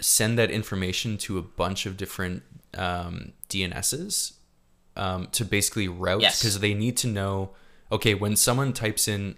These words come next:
Speaker 1: knickknacknerd dot com, how do I route that to an I P address and, like, where are things actually hosted? And it needs to, like, basically put that information out to every node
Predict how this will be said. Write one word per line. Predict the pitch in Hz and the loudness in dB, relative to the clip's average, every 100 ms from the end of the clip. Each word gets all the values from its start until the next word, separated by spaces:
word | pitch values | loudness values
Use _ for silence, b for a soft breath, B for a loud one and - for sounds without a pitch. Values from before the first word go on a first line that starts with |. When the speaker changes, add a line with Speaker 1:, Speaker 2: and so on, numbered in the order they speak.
| - | -6
Speaker 1:
knickknacknerd | 90 - 92 87 90 90 87 | -6 -2 -2 -2 -2 -2 -2
dot | - - | -6 -6
com, | - - - - - b b b b b | -6 -6 -8 -12 -20 b b b b b
how | - 107 | 4 6
do | 120 | 8
I | 117 | 6
route | 95 95 98 | 6 2 0
that | - 95 92 - | 0 0 0 -2
to | - 101 95 92 | -2 0 -2 -4
an | 87 | -4
I | 82 | -6
P | 78 - 120 | -6 -4 -2
address | 120 127 127 127 - - b b b - - | 0 2 2 2 0 -2 b b b -12 -4
and, | 98 95 92 92 85 | 0 0 0 -2 -2
like, | 90 - | -4 -4
where | 92 98 101 | -2 0 2
are | |
things | 98 101 95 | 0 -2 -2
actually | 92 92 - | -2 -2 -4
hosted? | 104 95 - 110 - - | -2 0 0 -2 -6 -12
And | 95 92 90 | -4 -4 -4
it | - | -4
needs | 92 95 - | -2 0 0
to, | - 95 90 - - | 2 0 0 -8 -10
like, | - - - - _ - | -8 -8 -10 -20 _ -6
basically | 107 107 - 104 95 - b b - | -2 0 0 0 -2 -4 b b -6
put | - 127 | 0 2
that | 120 107 | 4 2
information | - 104 95 95 95 98 | 0 -6 -4 -2 -2 -4
out | 95 - | -6 -6
to | - - - | -6 -6 -2
every | 98 101 98 95 92 - | -2 -2 -2 -2 -4 -6
node | 92 90 90 98 110 | -6 -2 -2 -2 -4